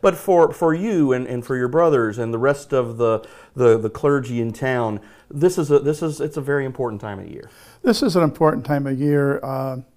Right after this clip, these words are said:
Speaker 2: espe-, well, sometimes I don't think people in general understand what the season of Advent really is about.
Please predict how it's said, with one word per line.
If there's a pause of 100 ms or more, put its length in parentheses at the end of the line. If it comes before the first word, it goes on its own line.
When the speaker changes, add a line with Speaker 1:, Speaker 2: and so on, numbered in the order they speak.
(640)
Speaker 2:
espe-,
well,
sometimes
I
don't
think
people (320)
in
general
understand
what
the
season
of
Advent
really
is
about.